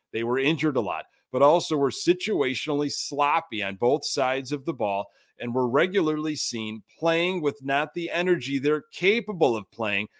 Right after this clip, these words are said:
by Grifol's own description. A scorched earth approach to the White Sox clubhouse culture would, if nothing else, carry a certain appeal to the fan base, James Fegan wrote.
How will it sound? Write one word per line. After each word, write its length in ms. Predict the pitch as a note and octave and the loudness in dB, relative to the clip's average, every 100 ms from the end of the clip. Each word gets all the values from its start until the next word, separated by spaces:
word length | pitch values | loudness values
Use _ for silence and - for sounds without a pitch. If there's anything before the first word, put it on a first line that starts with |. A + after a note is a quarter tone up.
| _ - | _ 2
by 220 | C3+ C#3+ | 4 4
Grifol's 880 | B2 D3+ D3 - D#3+ E3 E3+ E3 C3+ - | 4 4 4 6 8 10 8 4 -2 -2
own 360 | D3+ D#3 D#3+ D3+ | 2 4 4 2
description. 720 | D#3 - F#3+ G3+ - F#2+ D2 _ _ _ - | 0 0 0 0 -2 -10 -12 _ _ _ -10
A 80 | G#2+ | -8
scorched 540 | - D3+ D3+ C3+ - | 2 6 6 2 4
earth 260 | D3 D3+ C#3+ | 4 4 0
approach 600 | G#2 - D3 E3+ E3+ - | -4 2 4 4 2 -4
to 80 | |
the 120 | A#2+ A2+ | -2 0
White 260 | B2+ D3 | 0 -2
Sox 380 | - C#3+ B2+ - | -2 0 -2 -6
clubhouse 580 | - C#3 C#3 C3+ C#3 - | -2 0 2 2 0 -2
culture 480 | C3 C#3+ C#3+ D3 A#2 | 0 0 2 -2 2
would, 320 | C#3+ E3 D#3+ | 4 4 2
if 200 | D3+ D#3 - | -4 -4 -4
nothing 500 | D3 D#3 - G#3 G3+ | 0 0 4 4 4
else, 420 | G3 C#3 A2 - - _ _ | 4 4 0 -6 -14 _ _
carry 280 | - D3+ D#3 | 0 2 4
a 60 | C#3+ | 2
certain 360 | - E3 E3+ | 2 0 -2
appeal 540 | F#3+ - F3 C#3 G2+ G2 _ _ | -6 -4 0 0 0 -6 _ _
to 100 | C3 | -6
the 120 | C3+ | -6
fan 420 | - E3 F#3 F#3 | -2 0 0 0
base, 420 | B2+ F#2+ F2 - - | -2 -4 -4 -8 -10
James 400 | G2 G#2+ G2+ F#2+ | -10 -8 -8 -10
Fegan 380 | G#2 G#2+ G#2 G2 | -8 -6 -6 -6
wrote. 260 | G#2+ A2+ | -4 -4